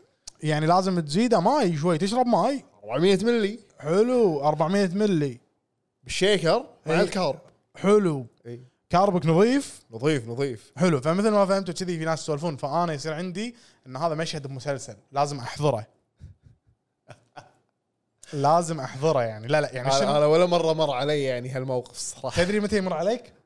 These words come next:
Speaker 1: روح الصبح.
Speaker 2: تصدق ما، تي ليش؟ يمكن لأن أنا ما أسمع الناس، أنا لابس سماعتين.
Speaker 1: أوكي.
Speaker 2: زين؟ وفول نويز cancellation، AirPods، والصوت فل.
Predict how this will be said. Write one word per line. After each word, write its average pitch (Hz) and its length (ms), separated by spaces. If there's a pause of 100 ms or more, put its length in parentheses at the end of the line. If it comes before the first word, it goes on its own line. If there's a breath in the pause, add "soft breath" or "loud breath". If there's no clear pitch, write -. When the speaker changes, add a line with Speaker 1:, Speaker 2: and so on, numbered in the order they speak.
Speaker 1:
روح 196 420 (100)
الصبح. - 580 (140)
Speaker 2:
تصدق 220 560 (220)
ما، 165 220
تي 180 220
ليش؟ 196 260
يمكن 151 220
لأن 143 160
أنا 147 200
ما 160 160
أسمع 147 260
الناس، 123 300
أنا 120 140
لابس 135 320
سماعتين. 139 560 (280)
Speaker 1:
أوكي. 139 360
Speaker 2:
زين؟ 151 220 (240)
وفول 110 1080
نويز 131 220
cancellation، 143 640
AirPods، 165 640
والصوت 165 380
فل. 117 340